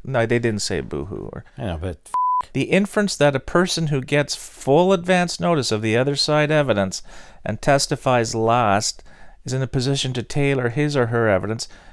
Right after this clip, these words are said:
Speaker 1: cannot be drawn without fundamental constitutional rights into a trap for the accused.
Speaker 2: Let's take some time on this.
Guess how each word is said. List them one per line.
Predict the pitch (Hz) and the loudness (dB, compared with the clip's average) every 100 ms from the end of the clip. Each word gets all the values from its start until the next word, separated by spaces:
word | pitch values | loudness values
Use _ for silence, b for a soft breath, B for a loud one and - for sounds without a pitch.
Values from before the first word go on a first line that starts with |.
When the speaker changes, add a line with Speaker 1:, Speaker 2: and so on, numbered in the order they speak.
| b | b
Speaker 1:
cannot | - 170 196 180 | -2 2 2 2
be | 127 | -2
drawn | 123 113 110 | 2 4 4
without | 110 107 101 | 2 2 0
fundamental | - 131 127 117 113 113 113 110 | 0 -2 0 0 -2 -2 -4 -4
constitutional | - 120 113 - - 127 117 113 113 | -4 -4 -4 -6 -6 -6 -4 -6 0
rights | 107 110 - | 2 2 0
into | - 113 113 | -6 -6 -2
a | 104 | -4
trap | - - 120 117 - | -4 -2 2 2 0
for | - | -12
the | - - | -8 -8
accused. | - - - - - - b b b b b b | -10 -10 -10 -10 -14 -20 b b b b b b
Speaker 2:
Let's | 135 180 233 - - - | 0 0 0 -8 -12 -20
take | - 123 117 | -8 -6 -6
some | - 104 | -6 -6
time | - 92 90 | -6 -8 -8
on | 78 76 | -10 -14
this. | 67 - - | -18 -20 -20